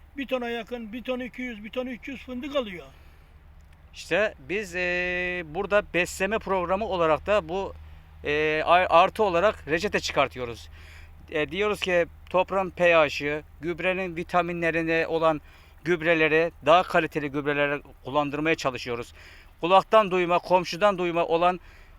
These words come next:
Speaker 2: arkadaşlar, e, bahçesine uygulama yapıyor. O uygulama havaya cebe zarar. E, teknik yardım aldıktan sonra biz doğru yere yönlendiriyoruz. Niye doğru yere yönlendiriyoruz? Çünkü biz, e, bu işi yirmi yıldan beri yaptığımız için,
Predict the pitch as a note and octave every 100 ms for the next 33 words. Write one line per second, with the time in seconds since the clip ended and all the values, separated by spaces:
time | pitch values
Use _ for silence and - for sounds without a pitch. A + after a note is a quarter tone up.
0 | - E3 F3 F3+ E3+ - F#3 F3+ F3+ F3
1 | F3 D#3 - - D3+ G3 - E3+ E3+ F3+
2 | E3 E3+ F3 F#3+ E3+ C#3+ C#3 C#3 - -
3 | G3+ A3 F3 F3+ G3 A3+ E3 G3 G#3 D#3
4 | F#3 F3 C#3+ C3+ A#2+ - - - - -
5 | - D#3 D#3 F#3 G3 A3+ G3+ G3 E3 F#3
6 | - F3 F3 - A#3 G3+ E3+ E3+ G3+ -
7 | - - - D3 G#3+ D3 F3+ G3+ A3+ G3
8 | A3 F3+ E3 D3+ C#3 C3+ B2 A#2+ C3 C#3+
9 | A3+ F#3+ F#3+ F3 E3+ D#3+ D3+ D3+ D3 C#3+
10 | F3 G#3 - G3+ G#3 F#3+ C#3+ - - -
11 | - D#3+ G#3 F#3+ F#3+ F#3+ F3+ F3 F#3+ E3
12 | G#3 F3+ F3+ G3+ G#3+ F3+ F3+ E3+ D#3+ E3
13 | - G3+ A3+ F3+ F3 F#3 A3